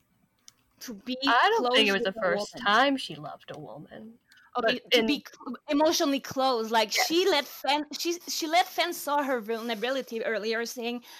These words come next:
Speaker 1: "Fen, I cannot cry, 'cause if I do, I'll break down."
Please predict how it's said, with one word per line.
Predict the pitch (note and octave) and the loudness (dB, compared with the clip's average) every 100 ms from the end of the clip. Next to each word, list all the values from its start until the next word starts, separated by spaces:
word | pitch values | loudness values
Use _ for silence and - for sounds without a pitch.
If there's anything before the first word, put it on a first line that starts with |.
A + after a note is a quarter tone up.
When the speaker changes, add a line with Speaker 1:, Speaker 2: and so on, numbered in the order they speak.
| - | -20
Speaker 1:
"Fen, | - B3+ A#3 C4 | -6 0 0 0
I | - G#3 | 0 -2
cannot | - - G#3+ G#3+ E3+ - | -4 -6 -6 -4 -8 -10
cry, | - B3+ D4 D#4+ | -4 0 0 -2
'cause | C4+ G#3+ - | -8 -12 -10
if | G#3 G3 | -12 -12
I | F3+ | -12
do, | F3 C4 | -6 -4
I'll | B3+ G3 F#3 | 0 -2 -4
break | F#3+ F3 D#3 | -10 -12 -8
down." | F3 E3+ D3+ | -8 -8 -12